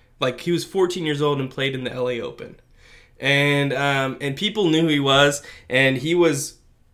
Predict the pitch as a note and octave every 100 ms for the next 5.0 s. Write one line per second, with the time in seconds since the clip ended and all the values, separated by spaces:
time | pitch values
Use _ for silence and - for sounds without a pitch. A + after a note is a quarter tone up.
0 | _ _ _ _ _ _ - D3+ D#3 E3+
1 | D#3+ C#3 D3 D#3+ G3 F#3 - C#3 C3 C3+
2 | D3+ D#3 C#3+ C3 B2+ B2+ B2 A#2+ - -
3 | - C#3 C#3 D3 - A#3 B3 A3+ G#3+ G3
4 | F3 D3+ C#3+ D3+ C#3+ C3 C3 C#3 G#3+